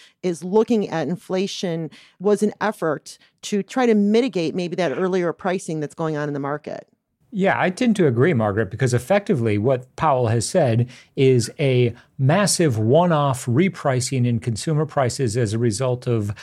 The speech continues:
Speaker 2: supply chain issues and bottlenecks is entirely different than organic demand-driven inflation that investors and consumers should expect to continue for the foreseeable future.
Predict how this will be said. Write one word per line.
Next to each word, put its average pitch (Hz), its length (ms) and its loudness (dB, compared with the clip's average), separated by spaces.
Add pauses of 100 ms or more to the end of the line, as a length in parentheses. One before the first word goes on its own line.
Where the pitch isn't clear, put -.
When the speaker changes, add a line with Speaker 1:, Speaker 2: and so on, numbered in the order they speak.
(160)
Speaker 2:
supply 139 640 -2
chain 131 360 -2
issues 113 580 0
and 101 320 -4
bottlenecks 120 720 0
is 127 240 0
entirely 113 680 0
different 113 500 -2 (340)
than 120 460 2
organic 131 800 0 (260)
demand-driven 127 720 2
inflation 110 720 -2 (320)
that 131 140 0
investors 135 580 0
and 117 120 2
consumers 123 600 0 (220)
should 131 240 -2
expect 127 420 -2
to 120 100 -2
continue 135 480 0
for - 140 -4
the 113 100 0
foreseeable 101 680 -2
future. - 500 -6